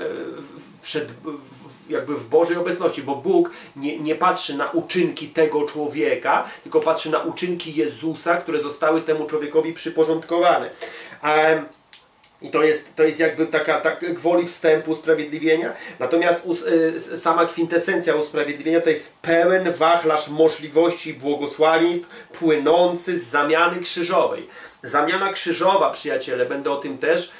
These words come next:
e, e, nauczał, to jest, e, to jest, e, to jest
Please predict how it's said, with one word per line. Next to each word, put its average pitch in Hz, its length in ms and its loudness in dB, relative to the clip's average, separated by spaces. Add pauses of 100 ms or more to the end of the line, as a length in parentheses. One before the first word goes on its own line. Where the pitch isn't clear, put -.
(280)
e, 143 680 0 (220)
e, 131 40 -8
nauczał, 170 640 0 (400)
to 156 120 6
jest, 160 360 2
e, 143 520 -2
to 143 120 -4
jest, 151 340 0
e, - 40 -14 (800)
to 156 80 -4
jest 147 280 -6